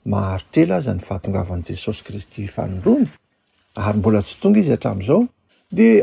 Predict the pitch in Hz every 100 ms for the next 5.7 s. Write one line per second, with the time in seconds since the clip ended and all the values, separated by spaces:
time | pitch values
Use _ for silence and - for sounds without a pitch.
0 | 170 208 - 151 - 170 143 - - 175
1 | 147 104 95 92 - 107 98 110 104 95
2 | 90 92 92 131 156 107 95 98 156 208
3 | _ _ _ _ _ _ _ _ 110 127
4 | 143 151 - 262 214 131 117 - - 127
5 | 117 - 120 113 - 233 208